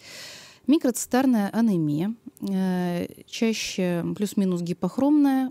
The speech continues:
м, в начале заболевания может быть нормохромной, э, но когда, э,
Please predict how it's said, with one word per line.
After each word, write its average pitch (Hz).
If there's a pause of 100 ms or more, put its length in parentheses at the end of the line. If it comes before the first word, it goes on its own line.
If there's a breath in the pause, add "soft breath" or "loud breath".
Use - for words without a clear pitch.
(140)
м, 196
в -
начале 190
заболевания 175
может 170
быть 170
нормохромной, 160 (480 loud breath)
э, 165
но 226
когда, 208
э, 175